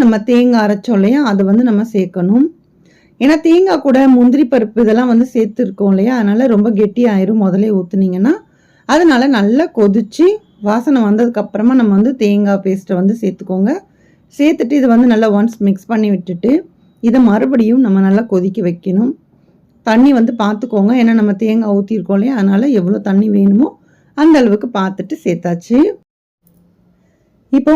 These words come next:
குழம்பு நல்லா கொதிச்சு வந்ததுக்கு அப்புறமா இதுல கொஞ்சமா கொத்தமல்லி இலை அதையும் சேர்த்துருங்க. சேர்த்துட்டு நல்லா மிக்ஸ் பண்ணி விட்டுருங்க. இப்போ ஃபைனலா பார்த்தீங்க அப்படின்னா இன்னும் முட்டை மட்டும்தான் நம்ம சேர்க்கணும்.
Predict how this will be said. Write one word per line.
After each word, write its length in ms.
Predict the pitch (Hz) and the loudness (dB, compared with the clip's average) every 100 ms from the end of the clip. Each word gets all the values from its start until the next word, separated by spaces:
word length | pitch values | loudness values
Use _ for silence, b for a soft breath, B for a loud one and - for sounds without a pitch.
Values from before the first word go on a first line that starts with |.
| 311 | 2
குழம்பு 280 | 254 277 302 269 | 2 4 4 4
நல்லா 260 | 233 240 269 | 2 2 0
கொதிச்சு 400 | 226 208 240 - 262 | -2 -2 -4 -2 0
வந்ததுக்கு 420 | 220 208 220 220 202 | 2 0 -2 -2 -2
அப்புறமா 360 | - 190 196 294 427 - | 0 0 2 0 -2 -4
இதுல 260 | 196 190 202 277 | 0 2 2 0
கொஞ்சமா 400 | 202 196 202 202 254 | 0 0 2 -2 -2
கொத்தமல்லி 460 | 202 196 214 208 175 170 | -4 -2 0 0 2 2
இலை 140 | 175 175 _ _ _ _ _ _ 190 | 0 -2 _ _ _ _ _ _ -2
அதையும் 340 | 180 196 254 294 | 2 2 2 0
சேர்த்துருங்க. 480 | 214 180 185 185 185 285 - | -2 0 -2 0 0 -2 -2
சேர்த்துட்டு 440 | 214 214 196 202 285 349 _ _ 180 | -4 -4 -4 -2 -2 -4 _ _ -4
நல்லா 160 | 190 196 | 0 0
மிக்ஸ் 200 | 190 - | -2 -2
பண்ணி 140 | 190 185 | -2 0
விட்டுருங்க. 360 | 175 175 185 190 285 - _ _ _ _ _ _ _ _ _ _ _ _ _ - 226 | -2 -2 -2 0 -2 -4 _ _ _ _ _ _ _ _ _ _ _ _ _ -6 -4
இப்போ 140 | 247 285 | -2 0
ஃபைனலா 460 | 262 294 311 277 277 | 2 4 4 2 0
பார்த்தீங்க 280 | 226 233 233 226 | -2 0 0 0
அப்படின்னா 280 | 208 208 254 | 0 0 2
இன்னும் 200 | 233 240 226 | 2 4 2
முட்டை 220 | 214 302 247 | 0 0 0
மட்டும்தான் 420 | 196 233 240 254 | -2 0 0 2
நம்ம 140 | 214 202 196 | 0 -2 0
சேர்க்கணும். 540 | 196 196 196 196 311 | -2 -2 0 0 0